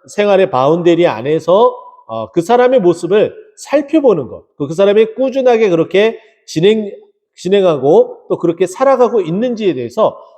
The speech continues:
확인을 한다는 것이죠. 이것을 직접적으로 "지금부터, 어, 시험하는 거야, 시작." 해서 그 기간을 두고 하는 것이 아니라 그 사람이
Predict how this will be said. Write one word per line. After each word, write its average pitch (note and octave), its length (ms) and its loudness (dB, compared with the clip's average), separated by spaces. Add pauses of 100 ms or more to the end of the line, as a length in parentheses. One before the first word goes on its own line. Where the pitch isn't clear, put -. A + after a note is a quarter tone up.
(140)
확인을 C#4+ 480 0
한다는 G3 360 -2
것이죠. A2 380 -10 (280)
이것을 F3 260 2
직접적으로 E3 560 -2
"지금부터, E3 760 0 (200)
어, G2 160 -14
시험하는 G3+ 480 0
거야, F3+ 200 4
시작." F#3+ 600 -4
해서 F#3 500 -4
그 E3+ 120 0
기간을 F#3+ 360 0
두고 E3 180 -2
하는 F3 160 -2
것이 D3+ 200 -4
아니라 C3 440 -2 (320)
그 D#3+ 80 0
사람이 G3 460 2